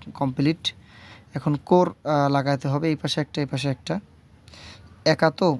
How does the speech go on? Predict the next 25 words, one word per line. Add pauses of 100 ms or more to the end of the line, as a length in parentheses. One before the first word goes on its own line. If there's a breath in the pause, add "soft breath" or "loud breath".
(140)
এই
জন্য
আর
কি
একটু,
আহ,
সময়
কম
নিচ্ছে
আর
কি।
দেখেন,
আহ, (580 loud breath)
আমাদের
ট্রান্সফর্মার
কমপ্লিট।
এখন
বার্নিশ
বানা-,
উম, (240)
দেওয়া
হচ্ছে, (100)
দেখতে
পারতেছেন। (1200 loud breath)
তো